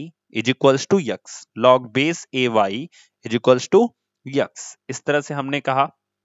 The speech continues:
तीसरा जो मैंने रूल आपके सामने डिस्कस किया था, वो था log X into Y अगर दिया हो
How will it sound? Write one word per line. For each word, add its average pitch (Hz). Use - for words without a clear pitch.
तीसरा 156
जो 180
मैंने 175
रूल 165
आपके 156
सामने 156
डिस्कस 147
किया 151
था, 147
वो 139
था 147
log 143
X -
into 147
Y 135
अगर 143
दिया 123
हो 107